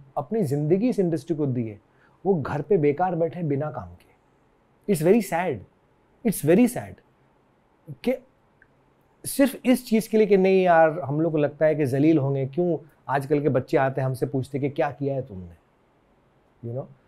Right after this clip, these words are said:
तो उनको इंसल्टेड फील होता है। तो ये जो मेरा वीडियो था, जो ये बात मैंने बोली, ये सिर्फ मेरे लिए नहीं था,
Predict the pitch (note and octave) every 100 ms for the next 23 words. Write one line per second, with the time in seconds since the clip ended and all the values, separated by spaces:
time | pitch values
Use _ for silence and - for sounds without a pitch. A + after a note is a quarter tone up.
0 | _ _ A3 A#3+ - F3+ F3+ A3 E3 -
1 | G3 B3 F#3+ F3+ B2 G#2 - - _ _
2 | _ _ - A3 B3 B3 B3+ B3+ D3 C#3+
3 | A3+ A#3+ D#3+ D3+ F3+ G#3 A#2+ C3 G3+ G3
4 | G#3+ E3 C#3 F#3 D#3+ A2 _ _ _ _
5 | _ _ _ _ - D#3 F3+ A#3 D#3+ D#3+
6 | A3+ C4+ A#3+ E3 A#2+